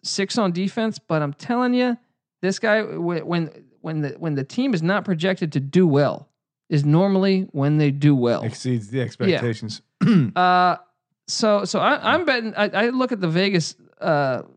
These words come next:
Speaker 1: odds here for over under, and I'm seeing four and a half games, and I absolutely love it.
Speaker 2: I agree. I mean, you look back last year, he had a tough little stretch at, uh, five and seven, but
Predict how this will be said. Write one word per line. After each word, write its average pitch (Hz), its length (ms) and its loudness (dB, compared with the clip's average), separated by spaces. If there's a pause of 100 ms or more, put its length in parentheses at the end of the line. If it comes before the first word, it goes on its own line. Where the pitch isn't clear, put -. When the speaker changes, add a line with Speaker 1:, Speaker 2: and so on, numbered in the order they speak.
(220)
Speaker 1:
odds 196 340 0
here 135 240 -2
for 131 240 -4
over 175 260 0
under, 180 300 0
and 160 120 0
I'm 202 120 0
seeing 226 240 -2
four 247 280 -2
and 202 80 0
a 156 40 0
half 180 300 -4
games, 208 460 -4 (680)
and 147 160 2
I 190 140 4
absolutely 190 520 2
love 151 240 0
it. - 100 -12 (2000)
Speaker 2:
I 143 180 2
agree. 214 380 0 (120)
I 127 120 2
mean, 139 440 2 (180)
you 135 160 0
look 170 180 0
back 156 280 0 (200)
last 131 320 2
year, 147 140 2
he 135 60 4
had 123 80 4
a 110 80 0
tough 127 320 0
little 123 240 -2
stretch 127 400 -4
at, 101 100 -6 (100)
uh, 104 260 0
five 127 320 0
and 104 120 -6
seven, 127 320 0
but 104 260 -2